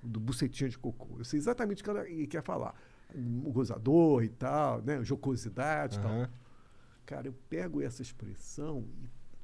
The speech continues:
Speaker 1: e, e amplio ela e já não tô mais no clima de jocosidade. É extremamente complexa essa canção. Então, ela parte de uma coisa concreta, né? De uma gozação, de uma coisa,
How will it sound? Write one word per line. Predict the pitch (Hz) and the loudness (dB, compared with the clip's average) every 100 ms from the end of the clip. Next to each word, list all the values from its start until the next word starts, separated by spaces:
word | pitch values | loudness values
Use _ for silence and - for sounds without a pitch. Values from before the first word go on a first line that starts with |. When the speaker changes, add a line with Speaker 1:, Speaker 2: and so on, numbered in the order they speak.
| - - - - | -12 -16 -16 -8
Speaker 1:
e, | 143 | -2
e | |
amplio | 165 160 - - 117 117 127 117 98 | -2 -2 -8 -6 -2 -2 -2 -4 -6
ela | 101 127 139 | -4 0 0
e | 139 | 0
já | 123 147 | -2 -4
não | 156 | -6
tô | - 131 156 | -6 -4 -2
mais | 135 135 135 | -2 -2 -4
no | 143 | -6
clima | - 123 139 | -6 -4 -4
de | 135 | -4
jocosidade. | 165 160 170 165 151 120 131 - | -6 -4 -2 -2 2 4 4 2
É | 147 | -4
extremamente | 123 - - 226 220 170 170 - | -4 -6 0 2 2 0 -2 -4
complexa | 202 185 143 143 - | -6 -4 -4 -4 -6
essa | 120 - | -12 -10
canção. | 101 98 - - 107 - - 185 | -8 -8 -8 -12 -12 -12 -12 -6
Então, | 123 196 220 - | 2 8 8 8
ela | 175 190 | 10 10
parte | - - 269 285 - | 8 10 12 12 10
de | 233 | 6
uma | 240 | 4
coisa | 214 226 | 4 2
concreta, | 220 - 254 - 135 117 - 98 - - - - | 0 0 -2 2 0 0 -4 -10 -10 -16 -14 -4
né? | 123 147 143 | 2 4 4
De | 117 | 2
uma | 120 | 0
gozação, | 110 131 123 - - 123 139 135 | 2 2 0 -2 -2 0 4 4
de | 110 | 4
uma | |
coisa, | 156 | 2